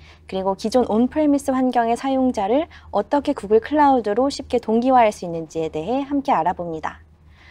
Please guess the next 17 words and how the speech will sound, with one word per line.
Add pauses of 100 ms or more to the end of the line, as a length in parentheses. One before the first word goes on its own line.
(220)
또한
보다
안전한
리소스
관리를
위해서 (300)
확장
가능한
형태로
리소스
계층
구조를
생성하는
베스트
프랙티스, (500)
그리고
마지막으로는